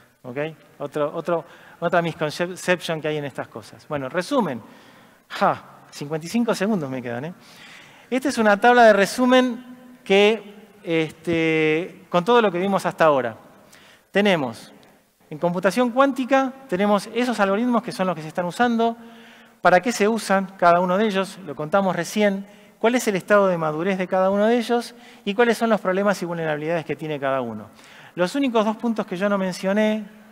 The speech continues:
este, que son los últimos dos, que es la memoria cuántica y los repetidores. La memoria cuántica es algo que conceptualmente es medio ilógico, porque yo no puedo copiar, como un qubit no lo puedo copiar, ¿cómo puedo hacer,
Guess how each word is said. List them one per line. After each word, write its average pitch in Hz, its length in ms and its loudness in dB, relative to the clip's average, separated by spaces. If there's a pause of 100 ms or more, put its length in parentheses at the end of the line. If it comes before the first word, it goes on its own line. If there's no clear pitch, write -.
(520)
este, 156 500 -4
que 151 60 -8
son 190 160 -4
los 190 140 -2
últimos 185 340 -4
dos, 214 140 -4
que 160 180 -6
es - 160 -10 (320)
la 156 80 -4
memoria 220 380 0
cuántica 233 360 -2
y 190 40 -2
los 165 140 -4
repetidores. 143 680 -8 (300)
La 156 80 0
memoria 254 380 0
cuántica 202 680 0 (760)
es 190 160 -4
algo 226 220 4
que 190 440 0
conceptualmente 214 920 0
es - 340 -10 (160)
medio 196 300 -2
ilógico, 190 500 0
porque 160 180 -6
yo 208 100 -4
no 220 100 -2
puedo 220 180 0
copiar, 185 640 0
como 151 260 -6
un 190 240 -6
qubit 233 240 -6
no 214 100 -2
lo 214 100 0
puedo 214 160 -2
copiar, 202 280 -4
¿cómo 196 200 -2
puedo 196 140 0
hacer, 196 200 -6